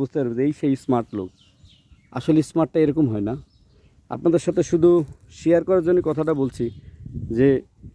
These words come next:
ভিতরের লোমগুলা রাখবেন আর উপরে পরিষ্কার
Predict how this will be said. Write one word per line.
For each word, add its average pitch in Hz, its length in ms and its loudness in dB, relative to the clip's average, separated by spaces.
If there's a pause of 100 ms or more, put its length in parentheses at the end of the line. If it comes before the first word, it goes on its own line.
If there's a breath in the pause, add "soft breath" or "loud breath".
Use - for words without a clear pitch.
(240)
ভিতরের 180 500 4
লোমগুলা 170 380 4 (100)
রাখবেন 139 380 2 (760)
আর 131 80 0 (100)
উপরে 165 200 2 (100)
পরিষ্কার 160 320 0